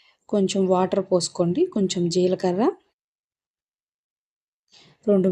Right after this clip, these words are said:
మిర్చి, ఒక హాఫ్ టీ స్పూన్ మిరియాలు వేసి,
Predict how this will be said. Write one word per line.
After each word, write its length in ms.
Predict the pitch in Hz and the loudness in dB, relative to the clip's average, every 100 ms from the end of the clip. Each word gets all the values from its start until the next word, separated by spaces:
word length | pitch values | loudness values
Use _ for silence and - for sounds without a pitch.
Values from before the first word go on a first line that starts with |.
| 185 | 2
మిర్చి, 420 | 180 - - 294 339 - _ _ _ _ _ _ _ _ _ _ _ _ _ - _ _ - - | 0 -2 -2 -2 -4 -12 _ _ _ _ _ _ _ _ _ _ _ _ _ -20 _ _ -12 -12
ఒక 100 | - - - 190 | -12 -20 -8 -4
హాఫ్ 180 | 185 - | -2 2
టీ 100 | 202 190 | 4 4
స్పూన్ 360 | 196 - 208 190 185 | 0 -2 2 4 4
మిరియాలు 480 | 180 190 180 180 185 | 4 4 2 0 0
వేసి, 340 | 185 196 349 | 0 0 4